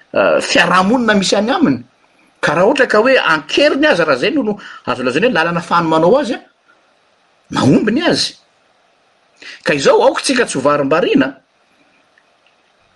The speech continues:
fa ny tena zavatra tena misy any Madagasikara, zavatra mampatahotra aza manokana, dia ao amin'ny Tsimbazaza ao, ao amin'ny anteny miram-pirenena. Isika braqué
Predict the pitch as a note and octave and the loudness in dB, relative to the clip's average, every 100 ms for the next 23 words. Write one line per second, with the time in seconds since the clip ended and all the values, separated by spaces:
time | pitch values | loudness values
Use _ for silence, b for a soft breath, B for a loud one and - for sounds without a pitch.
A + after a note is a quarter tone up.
0 | _ - - G#3 C#4 - - _ _ _ | _ -12 0 2 2 0 -10 _ _ _
1 | _ _ - C3+ D3 A#3 G3+ F#3+ - - | _ _ -4 -2 2 4 4 2 0 -8
2 | _ _ _ _ - - - F#3+ F3+ F#3 | _ _ _ _ -8 -4 -2 -2 -2 -2
3 | G3 - F#3 F3+ A#3 E4 G3 F3+ F3 C3+ | 0 0 2 2 2 2 0 0 -2 -2
4 | A#2 B2 - D3 G3 C3 C#3 C#3+ C#3 C#3 | -4 -4 -2 0 0 0 -2 0 0 0
5 | C#3+ C#3+ D#3+ B3+ A#2+ A#2+ D#3 C#4+ D#4+ F#4+ | -2 -2 -2 -2 -2 -2 0 0 0 -2
6 | B B B B B G2+ A2+ D3 C#3+ F#3 | B B B B B -8 -4 0 2 4
7 | F#3+ F3+ D#3+ - D#3 D3+ D#3 D3 D3 C3 | 4 0 -2 -2 -2 -2 -2 -2 0 2
8 | F#3+ D#3+ C#3 C3+ B2+ D3 C3+ C#3 C3+ B2+ | 2 2 2 -2 -2 -4 -2 -2 -2 -2
9 | A2 A#2 A#2+ - _ B B B B F#3 | -2 -2 -4 -10 _ B B B B 0
10 | G#3+ - - D4+ D4 D4+ D#4 D4+ A#3+ E3+ | 2 2 2 0 2 4 4 2 0 -2
11 | F#3 G#3 - A#3+ | 0 0 0 -2